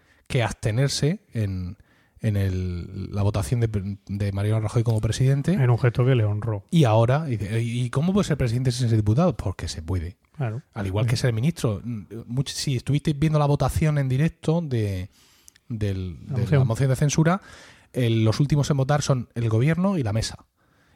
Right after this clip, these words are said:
Speaker 1: Y entonces, eh, empezó, el primero del gobierno que votó fue Rajoy y iba en el sentido contrario a las hojas del reloj de donde estaba la Cámara y veías que se saltaban muchos ministros. ¿Y eso por qué no votan? Pues porque no son diputados,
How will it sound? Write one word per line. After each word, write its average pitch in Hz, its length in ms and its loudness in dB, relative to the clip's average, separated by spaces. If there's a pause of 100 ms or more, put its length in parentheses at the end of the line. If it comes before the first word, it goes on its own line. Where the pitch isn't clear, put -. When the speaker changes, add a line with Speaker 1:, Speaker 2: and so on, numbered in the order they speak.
Speaker 1:
Y 117 60 -2
entonces, 123 380 2
eh, - 60 -14
empezó, 120 460 0
el 117 120 -4
primero 113 280 2
del 120 80 6
gobierno 123 240 4
que 123 80 2
votó 123 200 4
fue 143 180 2
Rajoy 165 500 2 (340)
y 110 320 2
iba 135 360 2
en 113 200 -2
el 107 180 -2
sentido 123 320 2
contrario 131 320 2
a 123 40 4
las 127 120 2
hojas 127 240 2
del 120 100 0
reloj 143 200 4
de 123 120 4
donde 104 120 4
estaba 123 200 0
la 127 120 0
Cámara 160 340 2
y 135 80 0
veías 120 200 2
que 170 120 -2
se 139 100 0
saltaban 123 340 0
muchos 123 260 0
ministros. 113 380 -2
¿Y 117 240 0
eso 147 140 0
por 185 100 -2
qué 120 100 -4
no 107 60 0
votan? 123 280 0
Pues - 160 -12
porque - 180 -8
no 117 80 -2
son 160 140 -2
diputados, 110 460 -6